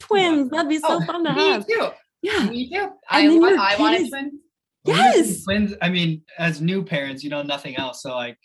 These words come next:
Speaker 2: if you get two right away, just knock
Speaker 1: Yeah,
Speaker 2: it out and
Speaker 1: maybe.
Speaker 2: you go through.
Speaker 3: Yeah.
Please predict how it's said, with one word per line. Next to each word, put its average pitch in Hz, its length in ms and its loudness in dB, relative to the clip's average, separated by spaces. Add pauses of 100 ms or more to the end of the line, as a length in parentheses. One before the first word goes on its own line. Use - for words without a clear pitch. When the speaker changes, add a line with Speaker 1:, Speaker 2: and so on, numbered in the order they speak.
Speaker 2:
if 160 80 -18
you 151 80 -10
get 165 200 -4
two 180 240 -4
right 170 220 -2
away, 165 400 -4
just 165 200 -10
knock - 120 -8
Speaker 1:
Yeah, 175 240 -4
Speaker 2:
it 170 60 -4
out 170 80 -2 (140)
and 170 60 -6
Speaker 1:
maybe. 151 440 -10 (160)
Speaker 2:
you 143 100 -6
go 143 220 -2
through. 156 420 -2
Speaker 3:
Yeah. 170 220 -12